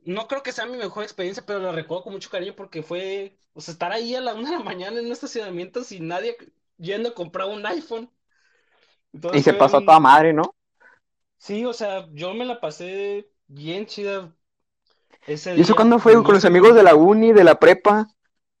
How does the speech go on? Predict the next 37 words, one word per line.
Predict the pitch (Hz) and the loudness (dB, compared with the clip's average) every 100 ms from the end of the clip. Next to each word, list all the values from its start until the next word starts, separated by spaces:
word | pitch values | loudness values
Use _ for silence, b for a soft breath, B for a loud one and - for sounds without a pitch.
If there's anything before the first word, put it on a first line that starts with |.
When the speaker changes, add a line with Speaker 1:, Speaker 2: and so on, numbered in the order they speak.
| _ _ _ _ _ _ _ _ | _ _ _ _ _ _ _ _
Speaker 1:
No, | 165 185 185 | -12 -8 -8
con... | 175 175 160 139 139 127 127 117 - _ _ _ _ _ _ - | -8 -10 -10 -10 -12 -14 -16 -20 -20 _ _ _ _ _ _ -14
Es | 160 | -12
que | 262 285 240 160 | -10 -10 -10 -10
a | 165 | -10
ellos | 175 240 | -10 -10
los | 262 - | -12 -12
conocí | 226 185 170 | -12 -12 -12
en | 180 | -12
la | 220 - | -12 -10
prepa, | 185 202 214 190 _ _ - | -12 -10 -12 -12 _ _ -16
pero | 139 | -12
ya | 120 117 | -12 -12
pasó | 147 147 147 | -12 -12 -12
después, | 151 127 131 135 | -12 -14 -16 -14
ya | 113 110 | -18 -16
cuando | 127 | -18
estábamos | 113 113 123 | -16 -16 -16
en | 120 | -18
la | 107 104 | -18 -18
uni. | 117 127 _ _ _ _ _ _ _ _ _ _ _ _ _ | -18 -20 _ _ _ _ _ _ _ _ _ _ _ _ _
Hasta | - 165 202 | -8 -8 -4
Speaker 2:
Es | 208 | 0
Speaker 1:
me | |
Speaker 2:
que | 233 | 2
Speaker 1:
acuerdo | |
Speaker 2:
también | 202 180 160 196 | 4 4 6 8
Speaker 1:
que | |
Speaker 2:
es | |
lo | 214 | 6
Speaker 1:
ese | |
Speaker 2:
que | 226 220 | 8 6
Speaker 1:
día | |
Speaker 2:
te | 165 | 8
Speaker 1:
le | 139 | 8
Speaker 2:
digo, | 190 196 | 10 8
¿no? | 180 180 208 - | 6 0 -2 -6